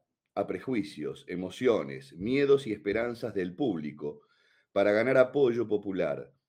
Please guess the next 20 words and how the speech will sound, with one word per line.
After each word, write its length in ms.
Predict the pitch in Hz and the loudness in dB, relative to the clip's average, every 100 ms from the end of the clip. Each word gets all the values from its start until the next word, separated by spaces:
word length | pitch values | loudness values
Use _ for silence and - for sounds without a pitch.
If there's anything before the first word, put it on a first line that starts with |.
| _ _ _ | _ _ _
frecuentemente 720 | 135 117 156 147 139 143 135 | 4 6 4 4 4 2 0
mediante 440 | 120 104 104 101 | 2 2 2 2
el 80 | 101 | 2
uso 280 | 123 120 117 | 0 0 4
de 100 | 101 | 4
la 100 | 87 | 4
retórica 760 | 85 80 113 123 117 120 113 - | -2 -2 -2 -2 -4 -2 -2 -4
y 80 | 87 | -4
la 140 | 85 | -2
propaganda. 720 | 82 78 73 62 62 60 57 - _ _ _ _ _ _ _ _ _ _ _ _ _ _ _ _ _ _ _ _ | -2 -4 -6 -10 -12 -16 -20 -20 _ _ _ _ _ _ _ _ _ _ _ _ _ _ _ _ _ _ _ _
Del 160 | 110 | 2
análisis, 760 | 131 160 139 95 - 87 87 - | 4 4 4 2 -4 -10 -10 -16
si 120 | - | -14
se 160 | 87 92 | -8 -8
quiere 240 | 123 131 | -4 0
hasta 180 | 117 107 | 0 0
superficial, 1000 | 95 92 82 80 76 - 110 82 67 64 - _ _ _ _ _ | -4 -6 -6 -8 -12 -4 0 0 -2 -10 -18 _ _ _ _ _
de 180 | 67 87 | -6 -2
ambas 240 | 113 131 | 0 0
definiciones, 920 | 117 101 95 87 120 101 73 73 - | 0 0 -4 -6 -2 0 -2 -8 -14